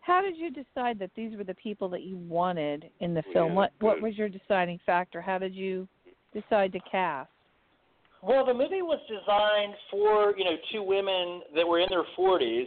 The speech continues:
Speaker 3: You know what I mean? It all, it all. The
Speaker 1: Mm-hmm.
Speaker 3: catalyst for that was, uh, a news story that I read years ago, where, you know, the actress Maggie Gyllenhaal, Jake Gyllenhaal's
Speaker 1: Mm-hmm.
Speaker 3: sister. She's a great actress. She was in a movie called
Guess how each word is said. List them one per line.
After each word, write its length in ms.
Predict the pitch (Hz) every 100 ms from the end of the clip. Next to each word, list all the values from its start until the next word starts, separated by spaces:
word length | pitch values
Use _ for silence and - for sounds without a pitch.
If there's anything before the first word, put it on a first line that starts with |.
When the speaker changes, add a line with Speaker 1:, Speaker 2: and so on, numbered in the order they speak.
| -
Speaker 3:
You 120 | 151
know 80 | 151
what 140 | 156
I 40 | 160
mean? 160 | 170
It 120 | 165 160
all, 220 | 208 226
it 80 | 160
all. 240 | 190 214 -
The 80 | 233
Speaker 1:
Mm-hmm. 260 | 254 247
Speaker 3:
catalyst 400 | - 240 185 165 -
for 120 | 143
that 380 | 135 160 185 160 -
was, 320 | 139 139 135 135
uh, 140 | 139 131
a 80 | 139
news 200 | 160 190 -
story 240 | - 156 151
that 120 | 147
I 100 | 139
read 580 | 127 139 156 160 143 131 123 - _ _
years 280 | 139 180 202 180
ago, 480 | 135 165 131 127 135
where, 300 | 139 135 135 - 165
you 80 |
know, 100 | 214 208
the 100 | 190
actress 260 | 185 180 -
Maggie 340 | 151 165 190 - 170
Gyllenhaal, 680 | 175 156 127 117 110 117
Jake 240 | 139 156 -
Gyllenhaal's 640 | 156 151 143 135 127 127 -
Speaker 1:
Mm-hmm. 300 | 254 285 349
Speaker 3:
sister. 320 | 403 - 160 160 -
She's 200 | 139 127 _ _ _ 156
a 40 |
great 280 | 151 185 180
actress. 280 | 135 131 139
She 60 | 160
was 120 | 156 151
in 80 |
a 40 | 147
movie 200 | 151 147
called 240 | 147 127